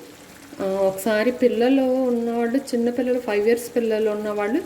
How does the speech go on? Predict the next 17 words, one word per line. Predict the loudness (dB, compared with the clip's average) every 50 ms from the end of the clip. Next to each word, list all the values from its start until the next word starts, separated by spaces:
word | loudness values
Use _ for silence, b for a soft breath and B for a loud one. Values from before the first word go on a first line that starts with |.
| -2
చాలా | -2 0 0 0 0
జాగ్రత్తగా, | 0 -2 -2 -2 -2 -2 -2 0 0 0 0 0 0 0 0 0
కేర్‌ఫుల్‌గా | 0 0 0 0 0 0 0 0 2 2 2 2 2
పిల్లల్ని | 0 0 0 0 0 0 2 2 0 0
చూసుకోండి | 0 -2 -4 -4 -4 -6 -6 -4 -4 -2 -4 -4 -4
కొంచెం. | -4 -4 -4 -4 -4 -2 -2 -2 -4 B B B B B B B B B -6
ఎందుకంటే | 0 2 2 2 4 4 2 2 2 0 0 2 2 2 4 4 2 2 0 -2 -6
మనం | -8 -8 -6 -6 -6
చూస్తున్నాం | -6 -4 -4 -4 -4 -4 -4 -2 -2 -2 -2
కదా, | -2 -2 -2 0 0 0 0 -2 -4
చాలా | -6 -6 -4 -4 -2 -4
కేసెస్ | -2 2 2 2 2 2 0 -2 0 0
వస్తున్నాయి | -2 -2 -4 -4 -2 0 2 2 2 2 0
already. | 0 0 0 0 0 0 0 0 0 0 -2 -2 -4 B B B B B B B B -20 -14 -10
ఆ, | -10 -8 -6 -6 -6 -4 -4 -6 -4
కొంచెం | -6 -6 -6 -4 -2 -2
చిన్నపిల్లలకి, | 0 0 0 0 0 0 2 4 4 2 2 2 0 0 0 0 -2 -4